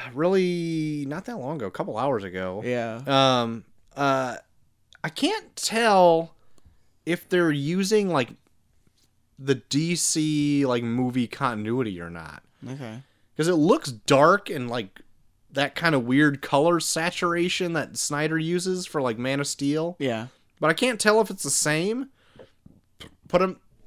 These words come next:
Speaker 1: excuse me, I'm dursting a bit.
Speaker 2: Oh, boy.
Speaker 1: But if they, if it's not the same, I just wanna be like, "Well, then what's the point? Like,
Speaker 2: <laughs>
Speaker 1: what are you tying into? If you can be anything, then it's just like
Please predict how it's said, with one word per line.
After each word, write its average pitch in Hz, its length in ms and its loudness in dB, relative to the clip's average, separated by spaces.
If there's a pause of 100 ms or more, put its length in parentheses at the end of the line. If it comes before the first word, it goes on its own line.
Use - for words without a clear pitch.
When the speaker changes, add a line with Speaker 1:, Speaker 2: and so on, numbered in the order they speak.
(160)
Speaker 1:
excuse 170 300 -4
me, 110 100 -2
I'm 101 80 -6
dursting 113 420 -4
a 95 60 -6
bit. 98 200 -6
Speaker 2:
Oh, 147 80 -8
boy. 135 520 -14
Speaker 1:
But 170 160 6
if 185 180 2
they, 156 220 6 (320)
if 170 140 0
it's 165 160 -2
not 214 280 4
the 175 80 2
same, 110 560 0 (720)
I 147 80 4
just 170 160 -2
wanna 190 220 4
be 143 320 -2
like, 139 220 4 (140)
"Well, 131 100 -10
then 156 140 0
what's 196 180 -2
the 170 100 -4
point? 156 500 -6
Like, 120 380 0 (200)
Speaker 2:
<laughs> - 200 -10
Speaker 1:
what 175 160 6
are - 20 -2
you 196 80 0
tying 185 380 0
into? 175 580 -2
If 165 160 0
you 196 80 2
can 202 160 4
be 214 240 0
anything, 131 680 0
then 147 160 2
it's 147 140 -6
just - 220 -2
like 143 260 2